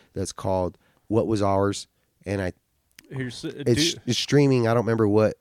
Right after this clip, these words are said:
Speaker 1: streaming service it's on, but it's streaming.
Speaker 2: Do me a favor. Send me a list of some of these books.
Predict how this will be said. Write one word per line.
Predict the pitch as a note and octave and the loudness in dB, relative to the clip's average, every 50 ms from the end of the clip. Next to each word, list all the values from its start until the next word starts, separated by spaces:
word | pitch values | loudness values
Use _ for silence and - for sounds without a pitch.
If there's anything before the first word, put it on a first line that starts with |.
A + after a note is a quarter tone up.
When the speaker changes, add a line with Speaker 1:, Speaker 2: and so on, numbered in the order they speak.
| _ _ | _ _
Speaker 1:
streaming | - - - A2+ G#2 G#2 G2 | -18 -6 -4 -4 -2 -2 -4
service | F#2 - G2 F#2 D#2+ F2 - - | -4 -4 -6 -6 -6 -8 -12 -12
it's | - - | -8 -8
on, | F2 F2 F2 F2 | -6 -6 -6 -6
but | E2+ F2+ D#2+ | -6 -6 -6
it's | D2+ | -8
streaming. | - - - - A2 G#2 G2+ F2+ E2 D2+ D2 D#2 - _ _ _ _ _ _ _ _ _ _ _ _ _ _ _ _ _ _ _ - _ _ _ _ _ - | -10 -10 -8 -6 -6 -4 -4 -4 -6 -8 -8 -12 -16 _ _ _ _ _ _ _ _ _ _ _ _ _ _ _ _ _ _ _ -20 _ _ _ _ _ -8
Speaker 2:
Do | B2 C3 | -6 -4
me | C3+ C3+ B2+ | -2 -4 -4
a | |
favor. | - - B2+ B2 B2+ B2 C3+ C#3 B2+ C3 C3 B2+ | -4 -2 -2 -2 -2 0 -2 -2 -2 -4 -10 -14
Send | - - - C3+ B2+ | -12 -6 -6 -4 -2
me | C3 C3+ C3+ | -2 -2 -2
a | C3 B2 | -2 -2
list | B2 C3 B2 - - C3+ | -2 -2 -4 -4 -8 -12
of | A#2+ | -12
some | - - C3+ A#2+ A#2+ | -6 -6 -6 -4 -4
of | A#2+ A#2+ | -6 -6
these | A#2+ A#2 A#2 G#2+ G2 | -6 -8 -8 -10 -10
books. | _ B2 B2 B2+ B2 - - - - A3 | _ -4 -4 -4 -4 -8 -20 -20 -20 -20